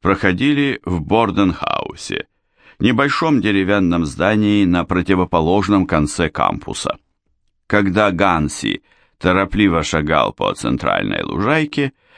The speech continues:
рядом возник Ронан и стукнул его в плечо. Судя по глазам, он не спал несколько дней. Ронан прошипел: «Где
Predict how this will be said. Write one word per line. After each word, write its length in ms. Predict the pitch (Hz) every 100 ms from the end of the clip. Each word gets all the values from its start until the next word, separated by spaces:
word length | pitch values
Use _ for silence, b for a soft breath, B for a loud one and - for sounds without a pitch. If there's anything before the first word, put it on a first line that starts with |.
| B B
рядом 500 | 85 160 185 151 117
возник 560 | 92 78 87 117 - -
Ронан 680 | - 78 82 101 113 120 120 - _ _ -
и 100 | 90
стукнул 600 | - - 117 - 117 110
его 300 | 78 71 76
в 100 | -
плечо. 520 | 76 64 - - - _ _ _ _ b b _
Судя 420 | - 127 123 113
по 140 | 101
глазам, 720 | 87 87 85 80 110 135 135 - _ _ _ _ _ -
он 300 | 139 165 135
не 120 | 101
спал 380 | - - 104 110
несколько 680 | 87 87 82 87 78 76
дней. 440 | 64 57 50 50 - _ _ _ _ b b b
Ронан 500 | - 90 143 151 147
прошипел: 800 | 147 131 127 127 - - 50 - - _ _ _ _ _ _ -
«Где 540 | 92 104 95 120 131